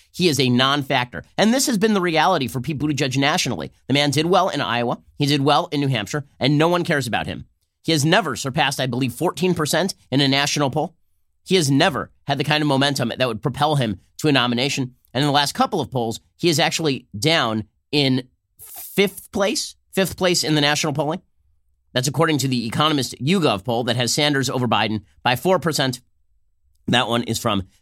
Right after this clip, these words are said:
February eleventh. And then the brand new N P R P B S Marist poll has Sanders way the hell out ahead in front of Joe Biden at fifteen, Bloomberg at nineteen, Warren at twelve, Buttigieg at eight. Okay, so Buttigieg is a non-factor nationally.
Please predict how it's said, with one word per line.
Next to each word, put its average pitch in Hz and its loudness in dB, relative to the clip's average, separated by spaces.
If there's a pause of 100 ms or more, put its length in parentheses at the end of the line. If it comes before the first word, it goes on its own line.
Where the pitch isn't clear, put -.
February 127 0
eleventh. 156 0
And 123 -4
then 120 2
the 113 -2
brand 143 2
new 127 0
N 131 0
P 135 -2
R 127 2
P 143 -4
B 127 -2
S 117 -2
Marist 160 2
poll 95 -4 (280)
has 135 0
Sanders 139 0
way 220 2
the 170 0
hell 143 2
out 131 2
ahead 101 -4 (220)
in 123 0
front 147 2
of 120 -2
Joe 131 0
Biden 120 2
at 104 -6
fifteen, 156 -2 (120)
Bloomberg 156 2
at 104 0
nineteen, 123 -2 (160)
Warren 151 2
at 139 -6
twelve, 123 0
Buttigieg 127 -2
at 104 -4
eight. 62 -8
Okay, 95 -8
so 127 -2
Buttigieg 156 0 (200)
is 131 0
a 147 4
non-factor 139 0
nationally. 117 -2